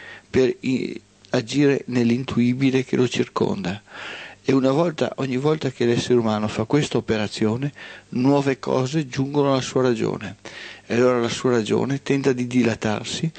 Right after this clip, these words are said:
inglobando questi nuovi fenomeni che sono arrivati.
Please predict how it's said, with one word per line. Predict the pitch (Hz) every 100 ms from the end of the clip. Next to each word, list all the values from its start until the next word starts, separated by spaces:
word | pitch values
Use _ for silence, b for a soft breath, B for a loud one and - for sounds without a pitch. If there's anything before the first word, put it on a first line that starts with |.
| B B
inglobando | 131 131 127 123 110 110 123 139
questi | - 131 139
nuovi | 123 123 123
fenomeni | 117 123 120 113 120 143
che | 143
sono | - 120 117
arrivati. | 117 120 110 85 -